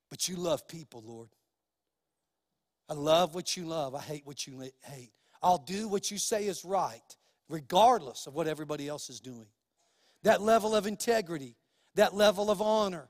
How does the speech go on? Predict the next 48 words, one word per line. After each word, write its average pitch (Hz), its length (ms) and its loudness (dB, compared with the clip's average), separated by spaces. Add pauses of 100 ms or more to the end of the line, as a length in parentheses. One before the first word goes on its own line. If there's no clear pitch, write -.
(240)
God 180 220 6
will 151 200 -4
always 185 380 4
promote 180 460 0
and 143 100 -8
always 143 340 -6
bless. 127 600 -10 (600)
No 185 60 2
matter 175 180 4
who 208 120 -2
comes 208 340 0
against 202 460 -4
you 127 80 -14 (280)
or 147 80 -8
who 170 160 -4
says 214 340 2
this 214 260 0
or 156 60 -10
who 175 100 -6
says 190 360 -2
that, 214 340 2 (480)
I, 165 180 0
I'm 170 80 -6
telling 165 300 -6
you, 208 120 -2
get 220 40 -4
it. - 80 -14 (840)
I 208 140 6
can 262 100 0
just 262 220 0
tell 262 160 8
you 269 100 0
from 240 220 0
experience, 214 640 -4 (240)
no 190 340 6
one 294 180 4
can 247 200 -4
stop 214 400 4
you 170 80 -8
from 165 180 -10
being 180 220 -4
promoted 151 580 -4 (300)
if 180 180 -2
you'll 165 160 2
honor 160 300 2
God 135 320 -2
like 123 220 -10
that. 117 200 -12